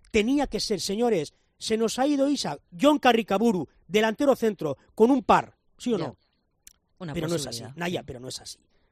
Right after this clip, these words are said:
Speaker 1: Pero todos sabemos que la Real Sociedad no funciona así, porque la Real Sociedad, pues eso, es para cogerle ahora a John Carricaburu, el chaval, y decirme, "Vamos a ver, John, se ha ido Isak, vas a jugar los próximos quince partidos titular".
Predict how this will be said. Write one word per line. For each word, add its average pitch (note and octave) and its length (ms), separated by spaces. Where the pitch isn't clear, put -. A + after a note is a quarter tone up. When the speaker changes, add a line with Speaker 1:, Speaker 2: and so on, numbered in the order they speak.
Speaker 1:
Pero C3+ 140
todos D#3+ 200
sabemos F3+ 320
que C#3 80
la A#2+ 80
Real C3+ 120
Sociedad G#3 420
no F#3 220
funciona A#2+ 440
así, G3+ 340
porque C#3 260
la A2 100
Real A#2+ 140
Sociedad, G#3+ 500
pues C#3+ 160
eso, G#3+ 360
es G#3+ 220
para F3+ 240
cogerle G3 400
ahora G3 260
a D#3 160
John G#3 180
Carricaburu, F#3 600
el A3 80
chaval, G#3 260
y G#3 40
decirme, F#3 260
"Vamos F#3 140
a - 40
ver, D3 100
John, D#3 220
se - 200
ha A3+ 60
ido A3 160
Isak, A#2 400
vas A3+ 360
a A#3+ 60
jugar A3+ 360
los F#3+ 200
próximos A3 540
quince C4+ 420
partidos A3 400
titular". C3+ 420